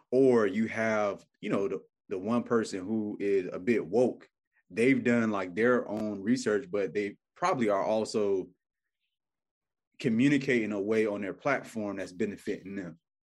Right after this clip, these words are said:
And they still may not be telling the whole story 'cause you, you need to know things in context.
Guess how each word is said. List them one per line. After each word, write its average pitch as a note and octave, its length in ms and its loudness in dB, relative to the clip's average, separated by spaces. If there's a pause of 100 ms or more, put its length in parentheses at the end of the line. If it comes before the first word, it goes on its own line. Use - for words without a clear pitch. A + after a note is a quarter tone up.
(280)
And G#2 120 -6
they A2+ 80 0
still C3+ 320 2
may A2 120 2
not G2 160 -4
be G2 100 -10
telling G2+ 260 -2
the G2 80 -6
whole G2 200 -2
story F#2 360 -6
'cause F#2+ 180 -4
you, A#2 120 -4
you A#2 120 0
need B2+ 140 2
to F#2+ 160 -4
know A2+ 320 0
things G2+ 340 -8
in F2 140 -10
context. F#2 600 -8